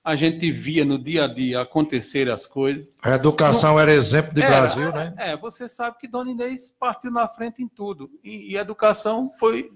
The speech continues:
Speaker 1: o primeiro município da região que era referência, Dona Inês. Dona Inês era o segundo I D H.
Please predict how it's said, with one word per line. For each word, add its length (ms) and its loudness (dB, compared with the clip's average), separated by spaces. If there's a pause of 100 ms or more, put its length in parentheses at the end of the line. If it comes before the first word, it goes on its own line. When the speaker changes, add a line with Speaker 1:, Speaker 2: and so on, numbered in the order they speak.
Speaker 1:
o 80 -12
primeiro 400 2
município 380 -4
da 80 2
região 420 0
que 80 -12
era 140 0
referência, 540 0
Dona 180 -2
Inês. 300 -6 (600)
Dona 140 2
Inês 200 4
era 120 4
o 60 0
segundo 400 2
I 60 6
D 140 4
H. 600 2